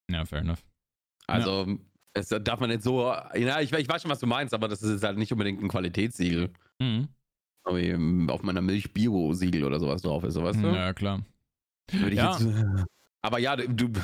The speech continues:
Speaker 2: es schließt schon einiges aus, so ist nicht, aber
Speaker 1: Ja.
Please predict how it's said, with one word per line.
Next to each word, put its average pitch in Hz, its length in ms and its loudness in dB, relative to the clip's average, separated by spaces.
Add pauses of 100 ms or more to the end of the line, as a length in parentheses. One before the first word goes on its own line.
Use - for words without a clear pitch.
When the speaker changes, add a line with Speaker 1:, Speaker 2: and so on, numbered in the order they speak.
(100)
Speaker 2:
es - 200 -4
schließt - 240 -2
schon 78 560 0
einiges - 320 -2
aus, - 260 -2
so - 80 -4
ist - 100 -4
nicht, - 220 -2
aber 85 160 0
Speaker 1:
Ja. 95 180 -2